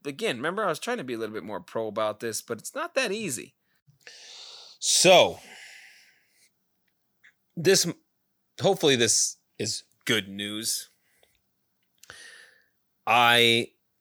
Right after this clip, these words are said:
decided, because I was talking to Doug yesterday, which I didn't even think of probably calling him a couple times again to do the podcast, and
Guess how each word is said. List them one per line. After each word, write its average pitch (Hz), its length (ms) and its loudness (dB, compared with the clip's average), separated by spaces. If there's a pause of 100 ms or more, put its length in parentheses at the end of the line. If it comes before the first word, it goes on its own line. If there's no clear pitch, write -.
decided, 123 1000 4 (180)
because 117 240 -2
I 139 80 6
was 120 100 2
talking 160 340 2
to 113 120 0 (440)
Doug 127 300 6
yesterday, 107 540 -2 (1040)
which 139 220 0
I 170 80 6
didn't 180 80 2
even 139 160 0
think 123 160 -2
of 104 60 -10
probably 110 240 0
calling 110 340 0
him 107 140 -2
a 98 40 -6
couple 101 280 -6
times 104 440 -2
again 104 380 -2
to - 140 -8
do 107 280 -2
the 107 80 -10
podcast, 104 800 0
and 101 220 -4